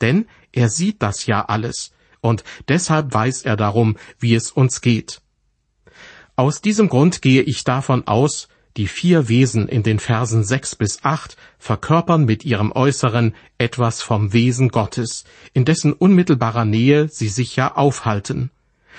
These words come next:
Sie weisen hin auf Gottes Majestät, auf Gottes überlegene Stärke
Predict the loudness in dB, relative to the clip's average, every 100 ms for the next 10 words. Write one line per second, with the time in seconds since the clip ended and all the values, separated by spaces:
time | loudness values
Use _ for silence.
0 | -20 -6 -2 0 0 2 2 4 4 4
1 | 0 -2 0 -2 0 -2 -2 0 0 -2
2 | 0 2 2 -2 -20 _ -20 -4 -4 0
3 | 0 2 0 0 -2 0 2 2 4 2
4 | 2 0 -2 -2 -2 -2